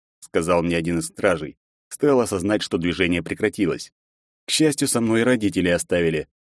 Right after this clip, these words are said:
положив их на пол и подложив под голову подушки.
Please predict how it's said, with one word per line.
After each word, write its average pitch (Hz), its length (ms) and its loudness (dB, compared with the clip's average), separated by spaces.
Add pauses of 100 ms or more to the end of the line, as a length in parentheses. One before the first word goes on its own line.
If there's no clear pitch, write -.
(120)
положив 127 460 2
их - 160 -4
на 101 120 -2
пол 123 440 -2
и 127 80 -2
подложив 98 480 -2
под 82 160 -2
голову 90 280 2
подушки. 110 540 -2